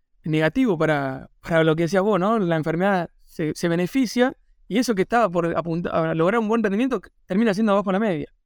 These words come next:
Entonces, ahí hay un juego medio, un equilibrio que tenemos que hacer entre lo que es el, el, el maximizar rendimiento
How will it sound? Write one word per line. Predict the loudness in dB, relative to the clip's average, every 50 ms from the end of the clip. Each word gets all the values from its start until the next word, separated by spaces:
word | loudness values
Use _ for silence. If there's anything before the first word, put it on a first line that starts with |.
| _ _ _ _ _ _ _ _ _
Entonces, | -2 -2 0 2 0 0 -2 -2 -8 _ _
ahí | -4 -2 0 2
hay | 2 2 0
un | 0 -4
juego | -4 -4 -2 0 0 0 2
medio, | 2 2 2 2 2 0 0 -2 -6 _ _ _ _ _ _ _ _ _ _
un | 0 2 2
equilibrio | 2 2 0 0 2 2 2 2 2
que | 2 2
tenemos | 0 0 0 0 0
que | 0
hacer | 0 2 2 2 2 0 -8 _ _ _ _ _ _ _ _ _ _
entre | -4 -4 -2 -2 -2 0 0
lo | 0 2
que | 0 0
es | 0 0
el, | -2 -2 -2 -4 -6 _ _ _ _ _ _ _
el, | -4 0 0 0
el | 0 0 -2 -4 -4 -6 -8 -4
maximizar | -2 -2 -2 -2 -2 -2 -2 -2 0 0 2 2
rendimiento | 2 2 2 2 2 2 2 2 2 -2 -6